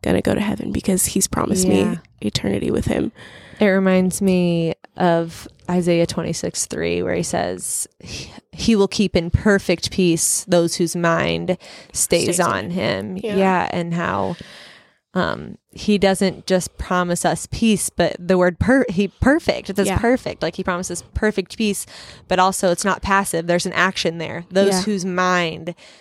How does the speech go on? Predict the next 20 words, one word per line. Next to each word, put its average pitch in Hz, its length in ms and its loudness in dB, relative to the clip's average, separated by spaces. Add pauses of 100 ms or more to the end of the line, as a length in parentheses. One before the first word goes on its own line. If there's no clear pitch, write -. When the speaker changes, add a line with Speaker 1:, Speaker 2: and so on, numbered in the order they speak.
(360)
Speaker 2:
stays - 280 0 (160)
Speaker 1:
Stays - 40 -4
Speaker 2:
on 170 180 0
Speaker 1:
on. 175 60 -4
Speaker 2:
him. 185 640 -6
So 190 160 -2 (100)
Speaker 1:
Yeah. 175 40 -6 (200)
Speaker 2:
those, 190 580 2 (360)
w-, - 300 -12 (100)
there 190 200 2
is, 208 440 2
there 196 240 2
is 214 200 2
an 214 80 0
action 185 420 0
on 180 140 -2
our 175 240 0
part - 400 -4
to 196 500 2 (220)
keep 247 320 0